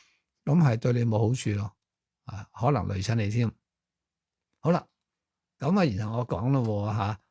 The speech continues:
誒，我會祝福人哋咩嘢呢？即係，誒，頭先我講咗啦下，都係睇佢係，係乜嘢 level 咯，所謂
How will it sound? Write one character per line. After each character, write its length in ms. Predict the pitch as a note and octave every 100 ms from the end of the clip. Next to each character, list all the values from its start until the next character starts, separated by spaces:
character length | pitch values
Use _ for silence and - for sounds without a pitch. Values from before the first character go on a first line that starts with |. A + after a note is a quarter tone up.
| _ -
誒， 360 | C3+ B2+ B2 - _ _ _ _ _ _ _ _ -
我 280 | C3+ D3
會 160 | F3 D#3+
祝 140 | D3
福 160 | F3 F3+
人 140 | G2
哋 120 | F#2+ G#2
咩 220 | C3+ B2
嘢 220 | G#2+ G#2+
呢？ 120 | B2+ - _ _ _ _
即 100 | -
係， 60 | -
誒， 240 | C#3 C#3+
頭 180 | C#3+ A2+
先 160 | D3 F3+
我 100 | C3+
講 240 | G#2 C#3+
咗 160 | C#3+ A#2+
啦 100 | C#3
下， 200 | A#2 A2 _ _
都 160 | - A3
係 40 |
睇 280 | D3 A#2+ E3
佢 320 | - A#2 C#3
係， 240 | C#3 A2+ A2
係 160 | G#2
乜 140 | A2+ D#3
嘢 440 | B2+ G#2+ A2 A#2
level 540 | C#3+ D3 C#3+ A#2 G2 A#2+
咯， 120 | A#2+
所 140 | -
謂 340 | G#2 A2+ F2